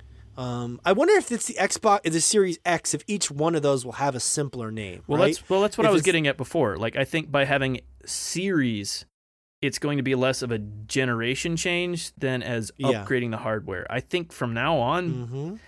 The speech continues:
Speaker 2: they ought to all be backwards compatible. Like, unless we have a major change in,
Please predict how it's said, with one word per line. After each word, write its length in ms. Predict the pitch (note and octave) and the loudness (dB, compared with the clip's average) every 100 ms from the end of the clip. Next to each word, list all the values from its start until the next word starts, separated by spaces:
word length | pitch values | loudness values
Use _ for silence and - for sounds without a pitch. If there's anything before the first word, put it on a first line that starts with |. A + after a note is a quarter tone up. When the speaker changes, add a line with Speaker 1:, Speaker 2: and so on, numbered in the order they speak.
| _ - | _ -8
Speaker 2:
they 200 | B2+ D3 | -2 2
ought 200 | E3+ C#4 | 2 0
to 100 | - | -2
all 200 | F#3 A3+ | 0 0
be 460 | E3 F3 F3+ D#3+ C3 | 0 -2 0 0 -2
backwards 520 | - D3 F3 E3+ D3 | -2 0 2 0 -2
compatible. 640 | C#3 E3+ D#3+ C3 G#2 F2 _ | -2 2 4 4 -2 -8 _
Like, 160 | B2+ B2 | -2 0
unless 240 | C#3 C#3+ | -2 -2
we 80 | E3+ | 0
have 80 | D3 | 2
a 80 | C3 | 2
major 800 | B2+ B2+ C3 C#3+ D3+ D3+ D#3+ D#3+ | 2 2 2 2 2 2 0 0
change 580 | - C3 B2+ C3+ B2+ - | -2 -2 -2 -2 -4 -6
in, 440 | C3 B2 A#2 A2 | -4 -2 -2 -4